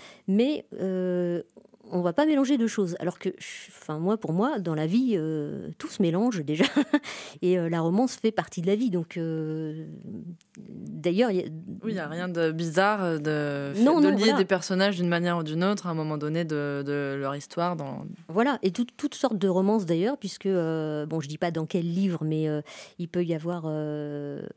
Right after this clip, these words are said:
Speaker 1: il peut y a, il y a une, une, une romance, euh, en, entre hommes, il y a une, euh, une à deux d'ailleurs. Une qui est un peu secondaire, mais, euh, l'autre non. <laughs> Euh, il y a, enfin, f-,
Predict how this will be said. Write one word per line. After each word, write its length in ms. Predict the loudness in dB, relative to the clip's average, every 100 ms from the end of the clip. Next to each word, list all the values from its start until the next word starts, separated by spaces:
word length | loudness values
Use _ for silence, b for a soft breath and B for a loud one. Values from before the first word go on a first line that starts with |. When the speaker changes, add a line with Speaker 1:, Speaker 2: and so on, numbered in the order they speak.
| -14 -12 -10
Speaker 1:
il 220 | -8 -10
peut 120 | -2 2
y 80 |
a, 100 | 2
il 120 | 2 2
y 40 |
a 40 |
une, 200 | 2 4 2
une, 640 | 2 2 2 0 0 -2 0
une 160 | 0
romance, 480 | 2 2 2 0 -2
euh, 160 | -2 -2
en, 140 | 0 -2
entre 260 | -2 -4 2
hommes, 320 | 2 4 4
il 80 | 2
y 40 |
a 40 | 2
une, 220 | 2 0
euh, 1000 | 0 0 0 -2 -4 -6 -10 -10 -10 -6
une 140 | -4
à 60 | -2
deux 140 | -2
d'ailleurs. 320 | -2 -2 -6 -12 B B B B -2
Une 160 | 0
qui 100 | 2
est 20 | -2
un 60 |
peu 100 | -2
secondaire, 540 | -4 -4 -2 -2 -2 -2
mais, 320 | -2 -4 -8 B B B B B -8
euh, 80 |
l'autre 320 | -2 -2 0 0
non. 200 | 2 2
<laughs> 40 | 4 4 4 0 0 B B B -2
Euh, 720 | 0 2 2 2 2 0 0
il 60 | 0
y 80 |
a, 100 | 0
enfin, 240 | 2 0 -2
f-, 160 | -6